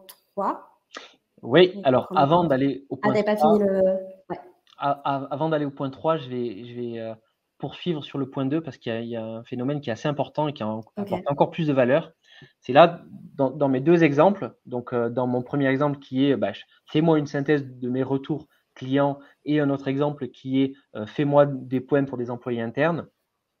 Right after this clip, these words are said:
Speaker 2: Je partais d'une donnée que je considérais comme structurée, même si, en fait, quand on regarde chaque commentaire, bah, c'est, on peut considérer ça comme la donnée non structurée. Mais le but, c'est que je partais de listes de données structurées et je créais un contenu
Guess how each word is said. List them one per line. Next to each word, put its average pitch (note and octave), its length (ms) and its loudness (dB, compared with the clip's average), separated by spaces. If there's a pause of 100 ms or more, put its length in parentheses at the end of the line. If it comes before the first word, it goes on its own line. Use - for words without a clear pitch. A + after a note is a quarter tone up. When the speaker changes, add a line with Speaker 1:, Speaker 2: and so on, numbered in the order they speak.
(540)
Speaker 2:
Je C#3 120 -4
partais D#3+ 280 6
d'une D#3 180 0
donnée E3 200 2
que F3 80 -14
je - 60 -20
considérais D3 380 -2
comme C3+ 160 -2
structurée, C#3+ 680 -4
même B2+ 160 0
si, E3+ 280 -2
en B2+ 200 -8
fait, E3+ 180 -2
quand C3 120 -6
on B2+ 40 -2
regarde B2+ 220 -2
chaque D#3+ 240 -6
commentaire, D3 520 0 (400)
bah, G#2 100 -10
c'est, A#2+ 200 -8
on A#2 100 -6
peut B2 100 -8
considérer B2 300 -10
ça D3 140 -6
comme C3 100 -8
la A#2 60 -6
donnée B2+ 180 -2
non C3+ 160 0
structurée. A#2 380 -12
Mais A#2+ 160 -2 (320)
le D3 100 2
but, G#3+ 180 2
c'est E3 80 -2
que - 40 -4
je - 60 -6
partais F#3 260 2
de C3+ 640 -6
listes E3 420 2 (120)
de B2+ 100 -8
données C3 260 -4
structurées D#3 480 -2
et D#3 60 0
je C3+ 80 -4
créais F#3 220 -2
un F3+ 60 0
contenu D#3 360 -6